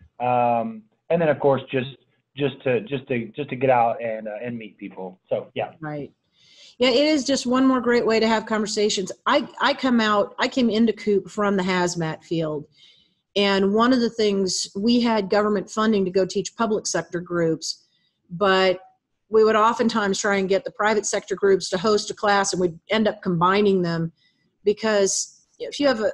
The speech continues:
Speaker 2: a group of firefighters or police who would report when a large food refrigeration facility is having a hazmat event with their ammonia refrigeration unit or something,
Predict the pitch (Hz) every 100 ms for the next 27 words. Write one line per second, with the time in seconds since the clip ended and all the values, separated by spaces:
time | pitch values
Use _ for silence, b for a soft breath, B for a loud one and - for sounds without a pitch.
0 | - 180 147 - 240 247 220 226 220 214
1 | 220 208 196 190 - 208 202 190 - 214
2 | 185 185 180 - 233 226 220 214 208 196
3 | 190 190 - - 175 170 165 160 _ _
4 | _ _ _ 190 208 214 208 196 - 233
5 | 220 202 - 214 208 190 196 214 202 196
6 | 190 208 196 196 185 175 214 220 226 190
7 | 185 190 180 190 180 180 185 190 175 175
8 | 180 190 196 180 180 202 185 175 185 208
9 | 196 170 165 170 170 170 170 170